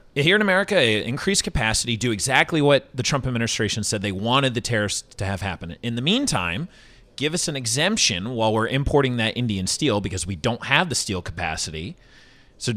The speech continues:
let us import it for free. And then in the meantime, over two years,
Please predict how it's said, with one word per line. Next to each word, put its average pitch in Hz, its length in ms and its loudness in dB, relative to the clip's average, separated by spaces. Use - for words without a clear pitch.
let 131 160 4
us 147 140 4
import 143 300 4
it 101 40 -4
for 120 140 -4
free. 101 640 -4
And 107 160 -2
then 113 140 2
in 107 280 0
the 110 80 -2
meantime, 127 440 0
over 104 160 -2
two 117 200 -2
years, 92 560 -2